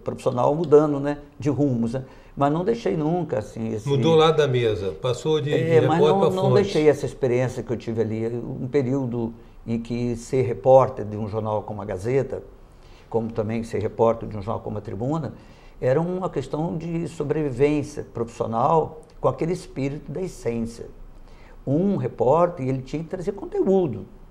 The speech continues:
Speaker 1: O, as nossas matérias, a gente fazia duas, três, cinco matérias, né?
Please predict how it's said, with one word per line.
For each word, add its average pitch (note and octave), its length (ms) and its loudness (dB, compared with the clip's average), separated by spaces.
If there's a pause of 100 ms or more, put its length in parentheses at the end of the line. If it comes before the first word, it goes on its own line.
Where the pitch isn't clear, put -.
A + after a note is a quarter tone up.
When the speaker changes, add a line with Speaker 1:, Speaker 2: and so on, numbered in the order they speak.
(500)
Speaker 1:
O, A#2 220 -6
as A2+ 220 0
nossas D3 340 -4
matérias, C3+ 640 4
a D#3 40 0
gente D#3 140 -4
fazia F#3 260 -2
duas, D#3+ 380 -2
três, C#3 360 -2
cinco C#3 340 -6
matérias, B2 580 -2
né? D#3 140 -4